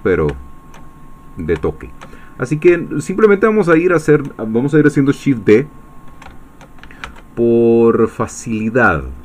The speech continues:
no por otra razón. Por haraganería, vaya.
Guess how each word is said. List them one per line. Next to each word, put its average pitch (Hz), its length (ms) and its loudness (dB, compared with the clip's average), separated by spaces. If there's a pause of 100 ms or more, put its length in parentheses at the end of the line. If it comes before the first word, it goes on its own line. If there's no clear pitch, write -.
no 110 580 0
por 101 140 -2
otra 98 240 -4
razón. 82 720 -12 (1040)
Por 92 140 -6
haraganería, 101 680 2
vaya. 82 560 -2